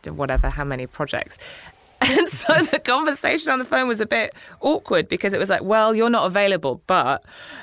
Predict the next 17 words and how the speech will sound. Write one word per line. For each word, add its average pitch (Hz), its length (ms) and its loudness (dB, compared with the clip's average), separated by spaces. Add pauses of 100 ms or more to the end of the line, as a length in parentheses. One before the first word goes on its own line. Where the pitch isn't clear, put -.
(120)
you - 120 -2
know, 165 140 2
what 180 120 0
do 190 80 -4
you 208 60 -2
think 240 220 -4
about 147 280 0 (320)
this 139 160 -2
script?" - 440 -4 (200)
And 190 140 0
I 208 80 2
came 330 300 0
off 415 180 2
the 240 80 -2
phone 208 300 0
with 180 140 -2
her 143 260 2